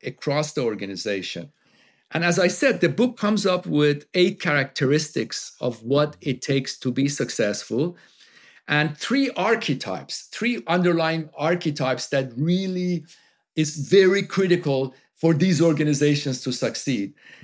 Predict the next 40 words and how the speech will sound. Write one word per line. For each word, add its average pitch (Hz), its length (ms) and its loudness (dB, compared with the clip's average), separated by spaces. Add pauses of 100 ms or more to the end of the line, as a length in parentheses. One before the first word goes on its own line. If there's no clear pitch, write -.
(160)
And 151 460 0
one 190 180 2
of 233 160 0
these, 196 460 -6 (180)
what 156 180 0
I 151 100 2
call 147 300 0
generous, 139 920 0 (320)
and 170 180 0
generous 262 460 2
not 233 380 -2
in 202 140 -2
terms 196 360 -2
of, 165 380 0
uh, 143 280 0
how 165 280 -2
we 175 260 0
know 160 200 2
generous, 123 500 0
generous 262 360 0
in 190 100 -4
terms 226 240 -2
of 185 160 -2
your 156 180 0
commitment 143 880 -2 (460)
to 160 100 0
your 147 120 4
purpose. 147 680 -2 (560)
And 147 280 0
this 254 180 0
is 240 80 -2
not 196 260 -2
just 180 220 -2
like 143 200 -2
a 123 40 0
mission 156 480 2
statement. 117 540 0
These 175 180 -2
people 175 360 -6
are 139 200 -4